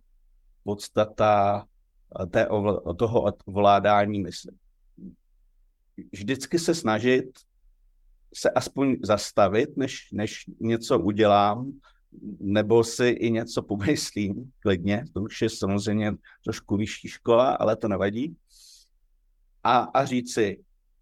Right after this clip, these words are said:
mám se ch-, mám se v téhle situaci zachovat stejně, jako se chovám obecně vž-, vždycky, anebo bych se měl zachovat třeba trošku nějak jinak vzhledem k okolnostem, vzhledem k, k tomu č-, danému člověku a tak dále.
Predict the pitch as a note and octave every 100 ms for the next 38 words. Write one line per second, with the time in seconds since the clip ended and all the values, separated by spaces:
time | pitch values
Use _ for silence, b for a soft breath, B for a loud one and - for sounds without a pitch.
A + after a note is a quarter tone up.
0 | _ _ - A2 A#2+ B2 F#3 E3+ F3 B2
1 | B2+ C#3 - F#3+ F3 - A#2 C3 C#3 D3+
2 | D3+ C3+ C3+ D3+ C#3+ C#3+ D3 D3+ - B2+
3 | B2+ C#3 C#3+ D3 D3 D3 B2+ C3 A#2+ A2+
4 | - - C#3 C3 C3+ A#2 A#2 A2+ G2+ G#2+
5 | - - E3+ C3 C#3+ E3 C3+ B2 A#2+ A2
6 | A2 G#2+ A2 A2 G#2+ A2+ A#2 - G#2 G2+
7 | G#2 G#2 - G2+ G2+ G2 - F#2+ G#2 G#2
8 | - G2+ G2+ G2+ F2+ E2+ G2+ G#2 G2+ -
9 | G2+ G2 G2+ B B _ G#2+ G2+ G2 -
10 | - _ G#2+ F#2+ F2+ F2+ F2 F2 E2 -
11 | - D#2 _ _ - G#2+ G2 - F2 G#2+
12 | G#2 G#2 G2+ - F#2 F#2+ F#2 F#2+ F#2+ _
13 | b b b F#2 G2 F2+ F2+ D2+ D2+